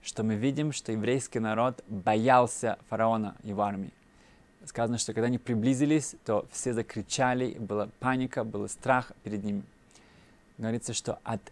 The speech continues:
этого страха у египтян была сила и была вот эта вот, эм, возможность помчаться за нами в погоню, чтобы нам причинить какой-то вред.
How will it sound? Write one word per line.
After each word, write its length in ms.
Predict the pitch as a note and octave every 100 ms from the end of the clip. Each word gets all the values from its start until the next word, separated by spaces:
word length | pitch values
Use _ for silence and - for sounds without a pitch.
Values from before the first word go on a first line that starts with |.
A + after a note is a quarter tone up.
| -
этого 680 | C#3 E3 - C#3 A#2+ B2 A#2+
страха 920 | - - - - D3+ D3+ - C3 C3 - - _ _ _
у 220 | A#2 A#2+ - _ _ -
египтян 760 | A#2 A2 - - D3+ C#3+ D3 -
была 380 | - G2+ B2+ B2
сила 560 | - - C#3+ C#3+ D#3 - - _
и 60 | A2
была 220 | G#2+ A#2+
вот 160 | A2 A2+
эта 160 | G2+
вот, 220 | G#2+ G2+ -
эм, 440 | G#2+ G#2+ G#2+ G#2 - - - - - -
возможность 800 | G#2+ A#2 A2+ C#3 C3 D3 - - - _ _ _ - _ _
помчаться 480 | B2 A#2 C#3+ C3+ C3
за 60 | C3
нами 280 | C3+ C#3 C3+
в 60 |
погоню, 580 | - A2 B2+ D3 D#3+ - - -
чтобы 440 | - A#2+ A2+ A#2+ - -
нам 280 | A#2 A2+ A2
причинить 560 | A#2+ - A#2+ A#2 - -
какой-то 320 | G2 A#2 G#2+
вред. 260 | G#2 G#2+